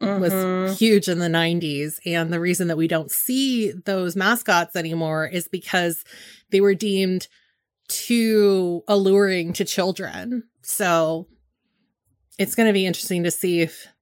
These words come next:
Speaker 1: that, it ever gets targeted along those lines, like you were saying, but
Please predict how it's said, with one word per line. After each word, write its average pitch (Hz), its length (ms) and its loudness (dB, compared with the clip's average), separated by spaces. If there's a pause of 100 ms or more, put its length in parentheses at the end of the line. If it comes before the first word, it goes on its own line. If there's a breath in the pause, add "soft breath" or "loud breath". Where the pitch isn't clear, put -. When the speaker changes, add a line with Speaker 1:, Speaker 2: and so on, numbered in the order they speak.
(320)
Speaker 1:
that, 185 240 -4
it 190 180 2
ever 185 160 0
gets - 260 -4
targeted 180 640 -2 (380)
along 185 360 2
those 180 220 0
lines, 180 280 0
like 180 180 -2
you 165 120 -2
were 170 120 -4
saying, 202 640 -4
but 151 320 2